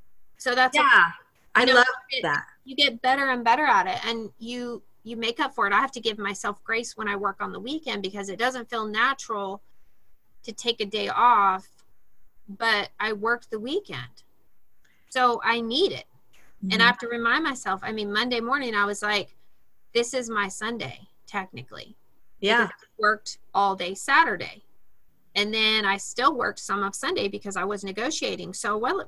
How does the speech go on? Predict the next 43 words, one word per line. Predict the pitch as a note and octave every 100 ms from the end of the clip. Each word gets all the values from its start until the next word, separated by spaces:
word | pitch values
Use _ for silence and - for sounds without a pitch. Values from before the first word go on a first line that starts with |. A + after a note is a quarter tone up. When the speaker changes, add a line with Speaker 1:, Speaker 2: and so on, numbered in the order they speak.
| -
Speaker 1:
really | D4+ A#4+
wasn't | E4 A#3+ D#4 B3
unplugged | G#3+ G#3+ - F4 - A#3 - - - - - -
at | G#3
Speaker 2:
Yeah. | G3 F#3+
Speaker 1:
all. | G3+ - _ - - -
So | A#3+
Speaker 2:
Yeah. | G3
Speaker 1:
Monday, | B3 C#4 - A#3+ B3 - - - -
I | G3+
had | G#3+ G#3+
to | G#3
give | G3+ G3+
myself | G3 F#3 - F3 F3+
some | - F#3+
forgiveness | - F3+ F3+ A#3+ C4 F#3+ -
to | - G3
just | G3+ -
kind | - G#3
of, | G3
like, | F3 E3 E3 -
relax. | - F#3 B3 A#3+ - - -
It's | - -
okay. | G#3+ C4 B3+ A#3+ A3+
You | G#3+ G#3
worked. | A3 - - _ - - _ - - -
'Cause | G3+
I'm | F#3+
always | F#3 E3+
like, | -
"I |
didn't | G3 E4+
work | F#4+
enough. | F#4 D#4+ - -
I |
didn't, | C4+ D4 -
it's | -
Monday. | G#4 A4+ G#4 - _ _
I | F4
can't | B4 B4
be | B3
Speaker 2:
Yeah. | D#4+
Speaker 1:
here. | E4+ E4 -